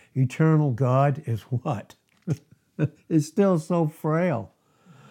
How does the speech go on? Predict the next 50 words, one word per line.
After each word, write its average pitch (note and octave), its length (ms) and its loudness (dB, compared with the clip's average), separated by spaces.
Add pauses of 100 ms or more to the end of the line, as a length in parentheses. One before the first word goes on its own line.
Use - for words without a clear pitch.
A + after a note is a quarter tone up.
(240)
No C3+ 120 -4
wonder C3+ 340 2
it B2+ 100 -4
says B2 260 -4
in B2 100 0
First B2+ 320 -6
Corinthians B2 500 -2
eight A#2+ 200 -6
two, C3 140 -4
"None B2+ 380 0
of A#2+ 180 -2
us, A2+ 260 -6
I B2 40 -2
don't B2 120 -2
care B2 140 -2
who B2 160 0
we B2 300 2
are, A#2+ 380 -2 (440)
none D#3+ 320 2
of C#3 140 0
us A#2+ 220 -4
know A#2+ 220 -4
anything A#2+ 440 -6
like A2 240 -10
we A2+ 160 -4
ought G#2+ 260 -10
to." G2+ 220 -12 (340)
That's F#3+ 300 -2
not A3 220 -2
negative. A2+ 640 -4 (640)
That F#3+ 220 2
just - 280 0
means B2 580 2 (280)
that C3 200 -2
we're D3 140 6
gonna D3+ 220 4
continue D3 540 0
to B2+ 140 -4
grow D#3+ 680 2
in C3 200 0
that D#3 300 -2
love A#2+ 380 -2
that A#2+ 180 -4
we'll A2+ 120 -6
never C#3 280 0
come D#3+ 300 -2
to D3 120 -4
the B2+ 240 0
end B2 280 0
of F#2 360 -16